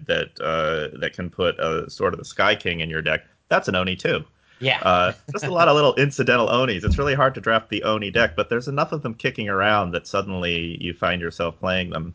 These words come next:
Speaker 1: uh, and it's, it's a fun little niche that you can get into.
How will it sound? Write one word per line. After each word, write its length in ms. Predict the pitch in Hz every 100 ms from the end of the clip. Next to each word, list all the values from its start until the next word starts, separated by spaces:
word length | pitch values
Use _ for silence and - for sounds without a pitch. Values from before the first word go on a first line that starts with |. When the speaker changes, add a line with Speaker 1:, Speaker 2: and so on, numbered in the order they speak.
| -
Speaker 1:
uh, 340 | 82 80 82 -
and 140 | - 85
it's, 360 | - - - -
it's 180 | 80 85
a 60 |
fun 220 | - 85
little 180 | 85 82
niche 340 | 82 87 - -
that 100 | -
you 100 | -
can 120 | -
get 160 | -
into. 320 | - - -